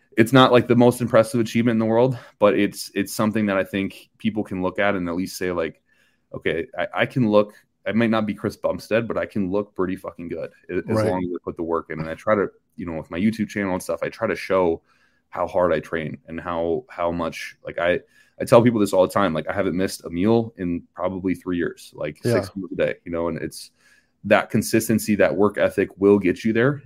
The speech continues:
Speaker 1: It, it'll get you ninety percent of the way. Genetics will get you the, the ten percent. That's the, the top twenty in the, the Olympia, you know, but it, it's, it, it's so important to show people that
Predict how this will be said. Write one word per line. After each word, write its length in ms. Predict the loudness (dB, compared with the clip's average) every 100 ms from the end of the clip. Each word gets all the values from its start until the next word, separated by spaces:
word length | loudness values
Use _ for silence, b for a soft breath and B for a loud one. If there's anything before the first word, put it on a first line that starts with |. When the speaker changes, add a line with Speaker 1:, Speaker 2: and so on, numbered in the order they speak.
| -2
Speaker 1:
It, 180 | 0
it'll 220 | 2 2 2
get 220 | -2 -2
you 320 | -2 -2 -4 _ -8
ninety 240 | -2 -2
percent 240 | -2 -4 -2
of 40 |
the 60 | 0
way. 260 | 2 2 0
Genetics 480 | -4 -6 -4 -4 -6
will 80 |
get 180 | -8 -6
you 340 | -4 -2 -4 -8 _ -4
the, 260 | 0 0 -2
the 60 |
ten 200 | -4 -4 -4
percent. 280 | -2 -2 -2
That's 180 | -6 -4
the, 240 | -2 -2 -2
the 80 | -6
top 320 | -4 -4 -4
twenty 240 | -6 -4 -4
in 100 | -4
the, 160 | -8 -4
the 100 | -4
Olympia, 280 | -4 -6 -6
you 80 | -4
know, 180 | -6 -8 B B B B
but 260 | 2 2 0 _ _ 0
it, 180 | 2 2
it's, 420 | 0 -4 -8 -12 _ _ _ _ _ _ -2
it, 180 | 0 2
it's 120 | 0
so 220 | 4 6
important 400 | 6 6 2 2
to 140 | -2 -4
show 280 | 2 2 4
people 280 | 0 -2
that 260 | 0 -2 -6